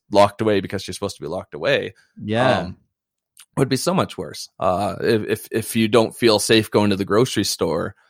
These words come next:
Speaker 1: uh, that would be a huge thing. Like, pe-,
Speaker 2: Yeah.
Speaker 1: I, I know people that have felt anxious just because their,
Speaker 2: I,
Speaker 1: their grocery
Speaker 2: I have
Speaker 1: shopping.
Speaker 2: that feeling.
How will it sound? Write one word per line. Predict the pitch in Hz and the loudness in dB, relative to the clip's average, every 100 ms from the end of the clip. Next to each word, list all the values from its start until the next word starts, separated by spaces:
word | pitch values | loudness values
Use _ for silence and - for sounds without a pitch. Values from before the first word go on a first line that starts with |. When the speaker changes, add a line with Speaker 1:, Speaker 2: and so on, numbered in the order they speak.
| _ _ _ _ | _ _ _ _
Speaker 1:
uh, | - 95 90 - - - | -2 -2 -2 -6 -12 -4
that | 104 101 | 0 0
would | 98 | 0
be | 98 | -2
a | |
huge | - 143 131 - | 0 -2 -2 -4
thing. | 82 87 - _ | -6 -8 -14 _
Like, | 107 101 90 - | 0 0 -2 -6
pe-, | 110 - | -4 -2
Speaker 2:
Yeah. | 123 156 214 - | 0 4 4 4
Speaker 1:
I, | 113 | 4
I | |
know | 113 113 | 4 2
people | 113 104 | -2 0
that | 98 90 | 2 0
have | 90 | 0
felt | 98 87 | -2 -2
anxious | 85 113 - 85 85 - - | -4 -6 -4 -6 -6 -10 -12
just | 107 - | -14 -10
because | 98 101 95 - | -8 -6 -6 -6
their, | 78 135 | -4 0
Speaker 2:
I, | 156 | 0
Speaker 1:
their | 95 | -2
grocery | 85 113 | -2 2
Speaker 2:
I | 135 | 4
have | 156 | 4
Speaker 1:
shopping. | 135 110 | 4 4
Speaker 2:
that | 107 - | 2 0
feeling. | 110 101 85 87 | 0 0 -2 -6